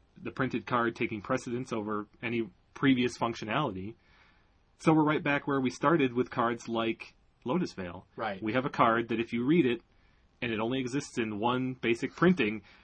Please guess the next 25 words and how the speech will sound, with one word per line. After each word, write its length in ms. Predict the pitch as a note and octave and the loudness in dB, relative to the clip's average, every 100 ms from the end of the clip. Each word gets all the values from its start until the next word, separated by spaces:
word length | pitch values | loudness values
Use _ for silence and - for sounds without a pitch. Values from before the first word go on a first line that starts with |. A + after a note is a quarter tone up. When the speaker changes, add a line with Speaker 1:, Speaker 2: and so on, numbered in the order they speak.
| _ _ _ | _ _ _
Speaker 1:
it's 160 | C#3+ | -4
very 240 | A#2 A2 A#2+ | 0 0 0
clear. 360 | - E3+ A#2+ | 4 4 4
It's 180 | F#2+ - | -4 -8
a 120 | G#2 G2 | -8 -6
triggered 320 | - A2+ B2+ | -4 0 2
ability, 440 | C#3 C#3+ G#2+ F#2 | 2 2 2 -2
which 240 | F2 F#2+ - | -8 -10 -8
could 140 | G#2+ | -6
go 140 | A2+ | -4
on 140 | G#2+ G2+ | -4 -4
the 60 | |
stack. 420 | G2 - C#3 D#3 - | -6 -2 0 -2 -6
You 100 | G#2 | -8
could 160 | A2+ | -8
tap 240 | F#2+ A2 - | -4 -6 -4
the 80 | G2+ | -6
land, 400 | G#2+ D3 C#3+ C#3 | -2 -2 -4 -4
you 120 | G#2+ | -6
could 140 | G#2 | -6
respond, 500 | G2+ G2+ - B2+ C3 | -12 -8 -2 -2 -2
you 100 | A2+ | -4
could 160 | G2+ F#2+ | -6 -8
stifle 460 | - B2 A#2+ - A#2+ | -6 -6 -6 -4 -4
it, 180 | A#2+ | -4